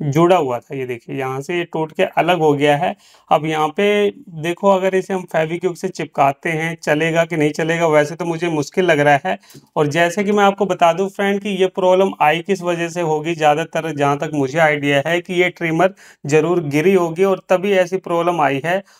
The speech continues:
और जिस कस्टमर की ये ट्रिमर है उन्होंने मुझे बताया तो नहीं कि उनके हाथ से ये ट्रिमर गिरी है, बस इतना बोला कि भाई इसके अंदर अचानक से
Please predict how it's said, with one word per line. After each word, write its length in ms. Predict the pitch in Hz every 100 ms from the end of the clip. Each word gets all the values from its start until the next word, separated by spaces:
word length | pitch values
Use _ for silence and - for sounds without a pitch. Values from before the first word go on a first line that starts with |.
| _
और 140 | 165 156
जिस 200 | 147 196
कस्टमर 400 | 208 196 196 185
की 100 | 196
ये 60 | 190
ट्रिमर 380 | - 175 185
है 120 | 175 185
उन्होंने 280 | 180 185
मुझे 220 | 190 185 190
बताया 480 | 151 143 151 156 185
तो 120 | 196
नहीं 200 | 208 220
कि 100 | 220
उनके 220 | 196 196
हाथ 180 | 175 170
से 120 | -
ये 60 | 180
ट्रिमर 320 | 175 170 175
गिरी 240 | 160 151 170
है, 60 |
बस 200 | 180 165
इतना 280 | - 156 180
बोला 260 | 160 139 156
कि 120 | 170
भाई 180 | 180 190
इसके 220 | 175 -
अंदर 240 | 165 160 -
अचानक 480 | 151 151 143 151 -
से 220 | 170